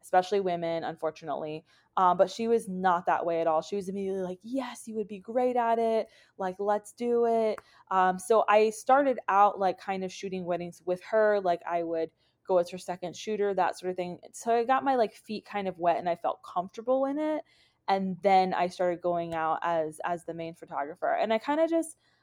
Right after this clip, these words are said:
I would make kind of, like, a bucket list of things I wanted to do photography-wise. Like, I wanted to shoot Disney weddings.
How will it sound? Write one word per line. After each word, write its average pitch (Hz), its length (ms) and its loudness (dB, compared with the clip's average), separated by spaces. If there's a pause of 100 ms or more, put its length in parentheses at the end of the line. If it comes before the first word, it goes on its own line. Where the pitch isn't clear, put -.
(120)
I 226 140 8
would 269 140 4
make 262 240 -2
kind 247 160 0
of, 226 60 -2
like, 226 140 0
a 190 60 0
bucket 170 420 -2
list 180 220 -4
of 175 80 -10
things 170 240 -10
I 170 80 -6
wanted 165 260 -6
to 160 60 -20
do 165 220 -6
photography-wise. 160 880 -6
Like, 156 120 -12
I 156 60 -4
wanted 151 280 -10
to 170 140 -10
shoot - 280 -16
Disney 226 320 -4
weddings. 190 580 0